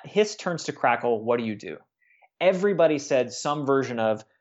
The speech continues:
"Go over and look at the pan, shake it, stir it, take it off the heat, whatever." And it was this thing that, like, we didn't have, nobody had to explain that the, the hissing dies off because water's gone. When water's gone, the temperature goes up. When the temperature goes up,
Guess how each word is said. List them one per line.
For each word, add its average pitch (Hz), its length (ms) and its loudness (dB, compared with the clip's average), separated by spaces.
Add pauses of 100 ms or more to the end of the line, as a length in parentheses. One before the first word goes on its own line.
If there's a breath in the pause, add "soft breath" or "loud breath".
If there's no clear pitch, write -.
(200)
"Go 170 200 6
over 147 160 0
and 123 140 -6
look 160 160 0
at 190 80 -2
the - 60 -12
pan, 143 380 -4
shake 156 380 -2
it, 147 180 -2
stir 131 400 0
it, 127 180 0
take 143 260 0
it 135 60 2
off 123 160 0
the 123 80 -10
heat, 120 320 -14
whatever." 120 460 0 (500)
And 151 100 -2
it 156 80 -4
was 156 160 -2
this 160 220 -4
thing 214 340 -4
that, 139 160 2
like, 131 240 2 (340)
we 156 140 4
didn't 214 220 4
have, 160 300 -4
nobody 190 260 0
had 175 200 0
to 160 120 -2
explain 143 640 -2
that 110 380 2 (300)
the, 120 440 4
the 117 100 0
hissing 160 560 -2
dies 127 320 4
off 117 280 2
because 117 240 -12
water's 113 440 0
gone. 101 280 -8
When 110 120 -12
water's 120 360 2
gone, 113 240 -2
the 110 60 -4
temperature 110 460 -8
goes 104 260 -4
up. 90 160 -4
When 107 80 -8
the 110 80 -6
temperature 131 400 0
goes 120 220 4
up, 113 240 2